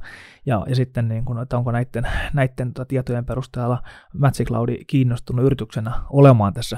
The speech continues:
tässä hankkeessa mukana, ja tämmöinen yhteinen, yhteinen palaveri käytiin, ja, ja lopputuloksena todettiin, että, että tätä hanke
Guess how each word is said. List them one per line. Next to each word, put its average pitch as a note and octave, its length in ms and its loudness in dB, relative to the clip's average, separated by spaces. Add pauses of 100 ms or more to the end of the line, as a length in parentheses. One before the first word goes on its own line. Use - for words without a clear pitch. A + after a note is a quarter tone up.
(120)
tässä - 200 -4
hankkeessa - 460 -2
mukana, C3+ 340 4
ja G#2+ 120 -6 (120)
tämmöinen A#2+ 380 0 (640)
yhteinen, C3 460 2 (220)
yhteinen C3+ 380 0
palaveri B2+ 480 2
käytiin, D#3 420 6
ja, B2+ 120 2 (140)
ja C#3+ 80 -2
lopputuloksena C3 600 -2
todettiin, C3+ 500 -2
että, B2 200 -6 (640)
että C#3+ 260 -6
tätä B2+ 200 -2
hanke C3+ 380 0